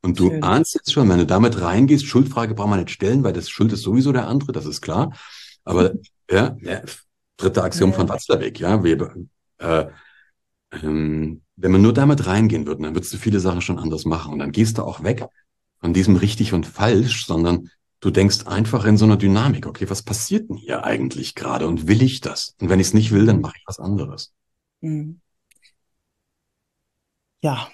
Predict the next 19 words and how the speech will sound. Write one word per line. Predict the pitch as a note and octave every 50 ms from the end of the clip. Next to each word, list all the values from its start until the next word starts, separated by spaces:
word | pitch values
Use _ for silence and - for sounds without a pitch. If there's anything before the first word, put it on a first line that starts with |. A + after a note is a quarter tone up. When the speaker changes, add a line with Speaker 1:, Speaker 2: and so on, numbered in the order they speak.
| _ _ _ _ _ _ _ _ _ _ _ _ _ _ _ _ _ _ _ _ _ _ _ _ -
Speaker 2:
Ich | - G3
habe | G3 F3
noch | F3 E3+
eine | F3 E3+ E3
Frage. | - - C#3+ C3+ C#3 C#3 D3 C#3+ C#3 - _ _ _ _ _ _
Speaker 1:
Ja, | - -
klar. | - - A#2+ C#3 - - _ _ _ _ _ _ _ _ _ _ _ _ _ _ _ _ _ _ _ _ _ _ _ _ _ _ _ -
Speaker 2:
Ähm, | E3+ E3 E3 E3 D#3+ E3 D#3+ D#3+ D#3+ D#3+ D#3+ - _ _ _ _
ich | - - -
bin, | - F#3+ F#3+ F#3+ F#3+ - F3+
hatte | F#3 F#3 G3 F#3+
neulich | F#3 F#3 F#3+ F3
ein | F#3 F3
Gespräch | F3+ E3+ - - - - F3 E3+ F#3 A3 G#3+ - -
und | F3 F3 E3+ E3 E3
da | F3 E3 E3
hat | F3 F3 F3 - -
die | E3+
Person, | F3 - F3 F3 D#3+ E3 F3 F3 F#3 F#3+ G3 G3 F#3+ F#3